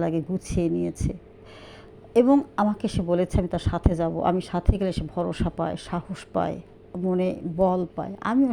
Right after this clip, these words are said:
সাথে যাব, একদম ফুল প্রিপারেশন। পরীক্ষা তার দুপুর তিনটা থেকে শুরু, আড়াইটায়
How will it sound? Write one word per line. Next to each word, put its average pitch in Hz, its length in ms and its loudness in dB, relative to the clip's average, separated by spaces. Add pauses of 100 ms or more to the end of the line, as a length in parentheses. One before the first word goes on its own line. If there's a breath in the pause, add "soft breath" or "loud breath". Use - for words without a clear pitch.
সাথে 165 240 -4
যাব, 165 100 -6 (120)
একদম 156 220 -8 (100)
ফুল 170 180 -4 (100)
প্রিপারেশন। 165 460 -6 (200)
পরীক্ষা 175 280 -6 (100)
তার 165 220 -4
দুপুর 160 240 -8 (100)
তিনটা 170 220 -2 (100)
থেকে 165 240 -8
শুরু, - 160 -8 (520 loud breath)
আড়াইটায় 165 440 0